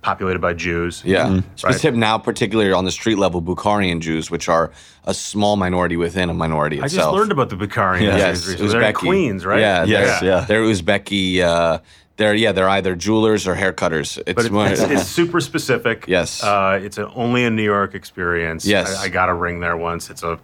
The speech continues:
Speaker 1: it's a crazy scene.
Speaker 2: <laughs> Yeah,
Speaker 3: Yeah.
Speaker 2: for sure. And they're from Uzbekistan, and, uh, and they're amazing people. They're very colorful, and they, um, they, yeah, they're fun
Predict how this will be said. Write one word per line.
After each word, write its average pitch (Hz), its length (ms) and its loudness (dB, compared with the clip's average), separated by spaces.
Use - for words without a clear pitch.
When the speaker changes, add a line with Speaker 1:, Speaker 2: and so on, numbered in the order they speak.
Speaker 1:
it's - 140 -14
a - 20 -14
crazy 82 280 -8
scene. 80 180 -10
Speaker 2:
<laughs> 85 120 -4
Yeah, 117 120 2
Speaker 3:
Yeah. 101 240 2
Speaker 2:
for 101 100 0
sure. 98 380 0
And 117 140 2
they're 117 80 2
from 107 220 2
Uzbekistan, 90 840 -2
and, 82 160 -2
uh, 85 480 2
and 107 140 2
they're 113 140 4
amazing 101 600 0
people. 87 380 0
They're 87 120 2
very 95 200 2
colorful, 87 580 0
and 82 160 -2
they, 85 220 0
um, 80 400 -2
they, 85 540 0
yeah, 123 220 2
they're 92 140 2
fun 95 440 -2